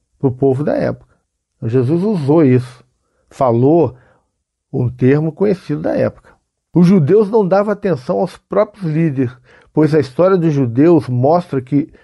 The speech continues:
do povo é que provinham alguns de, de seus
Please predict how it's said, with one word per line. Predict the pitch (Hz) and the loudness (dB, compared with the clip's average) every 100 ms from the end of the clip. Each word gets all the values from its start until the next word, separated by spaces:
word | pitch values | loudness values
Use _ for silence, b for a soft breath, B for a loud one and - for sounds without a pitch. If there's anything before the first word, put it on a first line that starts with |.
| b b b b | b b b b
do | 135 143 | -2 -2
povo | - 156 196 208 139 160 | -2 0 2 2 0 -4
é | 156 151 | -2 -4
que | 147 | -6
provinham | 147 170 143 113 156 196 214 | -2 0 0 0 -2 -2 0
alguns | 185 170 175 202 | 0 0 0 0
de, | 175 151 - - | -2 -4 -10 -12
de | 139 | -10
seus | 131 - 170 - | -6 0 0 -2